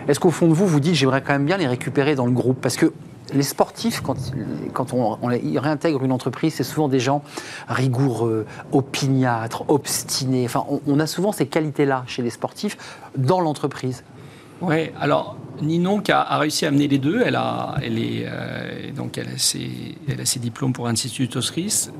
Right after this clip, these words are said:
Speaker 2: Beryl a eu une formation de management aux États-Unis, donc potentiellement, elles ont en tout cas le potentiel pour, euh,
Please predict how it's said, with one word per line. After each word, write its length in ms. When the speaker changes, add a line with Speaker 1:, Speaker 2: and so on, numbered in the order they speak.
Speaker 2:
Beryl 340
a 120
eu 120
une 160
formation 380
de 40
management 380
aux 40
États-Unis, 560
donc 180
potentiellement, 680
elles 200
ont 60
en 60
tout 100
cas 120
le 60
potentiel 640
pour, 480
euh, 220